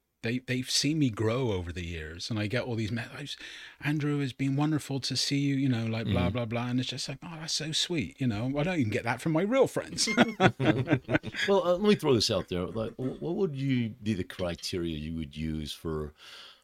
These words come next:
Speaker 2: qualifying somebody as a friend in your life? Like, is it someone that you have to have, spend a certain amount of time with? Uh, is it a certain amount of crossover and interests? I mean, uh, maybe we can start there. Like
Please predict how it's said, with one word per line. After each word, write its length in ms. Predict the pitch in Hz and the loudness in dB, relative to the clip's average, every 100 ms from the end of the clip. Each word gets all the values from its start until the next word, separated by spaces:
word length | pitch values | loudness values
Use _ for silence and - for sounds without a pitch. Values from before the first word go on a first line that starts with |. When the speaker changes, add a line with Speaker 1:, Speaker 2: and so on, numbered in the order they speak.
| _ _ | _ _
Speaker 2:
qualifying 680 | - 117 104 95 - 87 82 | -2 2 2 2 -2 -4 -2
somebody 480 | - 90 82 80 80 | -2 -2 -4 -6 -6
as 120 | 73 | -8
a 80 | 80 | -10
friend 520 | - - 85 73 76 | -14 -10 -8 -8 -10
in 100 | 73 | -10
your 160 | 73 71 | -10 -10
life? 540 | 71 73 73 - - | -10 -10 -10 -12 -14
Like, 280 | - 92 - - | -6 -6 -6 -6
is 180 | 104 98 | -4 -4
it 120 | 95 | 0
someone 420 | - 127 127 117 | 0 2 2 2
that 100 | 104 | 2
you 140 | 95 85 | 0 -4
have 200 | 85 - | -6 -4
to 120 | 87 | -4
have, 300 | 85 82 80 | -4 -6 -2
spend 420 | - - 98 87 | 0 0 -2 -4
a 40 | 80 | 0
certain 380 | - 98 - | 2 2 -2
amount 220 | 87 85 80 | -4 -4 -6
of 140 | - | -6
time 340 | - 113 113 | -4 0 2
with? 400 | 113 107 98 - 95 | 4 4 2 0 -6
Uh, 280 | 82 80 - - - _ | -4 -6 -8 -14 -20 _
is 180 | 95 78 | -8 -4
it 280 | 85 82 80 | -2 -2 -4
a 80 | 78 | -4
certain 300 | - 113 101 | -4 -4 -4
amount 160 | 90 78 | -4 -6
of 120 | - | -8
crossover 720 | - 117 95 - 98 90 82 | -4 -2 0 0 0 -2 -4
and 100 | 78 | -4
interests? 640 | 110 110 - 107 98 - - | -2 -2 0 0 2 2 0
I 100 | 90 | 0
mean, 220 | 87 85 - - - _ _ _ | -2 -4 -6 -20 -20 _ _ _
uh, 240 | 92 87 82 - _ _ _ - | -6 -4 -4 -10 _ _ _ -6
maybe 200 | 120 143 | -4 -2
we 60 | |
can 80 | 120 | -2
start 280 | - 117 - | -2 -2 -2
there. 180 | 90 80 | -4 -6
Like 220 | 76 76 | -6 -10